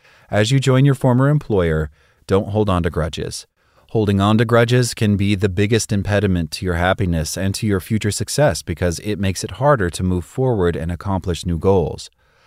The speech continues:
One way to let go of grudges is to replace them with new, happier experiences.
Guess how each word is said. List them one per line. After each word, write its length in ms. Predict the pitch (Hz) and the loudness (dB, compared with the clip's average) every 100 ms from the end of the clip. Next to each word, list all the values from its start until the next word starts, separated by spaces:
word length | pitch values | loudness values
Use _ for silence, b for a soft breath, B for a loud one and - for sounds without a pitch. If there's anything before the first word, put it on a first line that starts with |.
| b b | b b
One 200 | - 117 | -2 2
way 140 | 135 135 | 4 4
to 80 | 110 | 4
let 180 | 107 | 2
go 160 | 98 113 | 4 4
of 120 | 123 | 4
grudges 420 | 123 120 127 131 | 4 2 2 0
is 160 | 98 92 | -2 -6
to 140 | - | -4
replace 400 | 107 - 147 160 | -4 -2 -2 -2
them 200 | - 92 | 0 -2
with 200 | 90 82 | 0 -2
new, 240 | 95 104 113 | -2 -2 -2
happier 480 | 127 139 110 90 76 | -4 -6 -4 -4 -4
experiences. 920 | 76 - 76 71 69 - 80 - | -6 -6 -4 -4 -6 -8 -12 -14